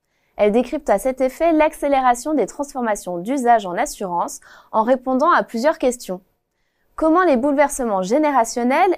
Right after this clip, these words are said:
et la crise sanitaire impactent-ils leur parcours client et les pratiques digitales ?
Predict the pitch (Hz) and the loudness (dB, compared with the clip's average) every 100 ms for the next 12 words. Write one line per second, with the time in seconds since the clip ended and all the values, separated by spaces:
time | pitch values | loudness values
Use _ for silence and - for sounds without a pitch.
0 | - 208 190 - 294 - 262 254 302 311 | -2 0 0 -2 -8 -4 -2 -2 0 0
1 | 311 233 254 254 254 330 311 196 - 320 | -2 -4 -4 -4 -6 -2 0 0 0 -2
2 | - 285 - 226 196 254 - _ - 208 | -2 -6 -6 -6 -4 -4 -6 _ -2 -2
3 | 208 254 254 302 226 269 247 226 196 175 | 0 -4 -2 -6 -2 -2 -2 -2 -2 -2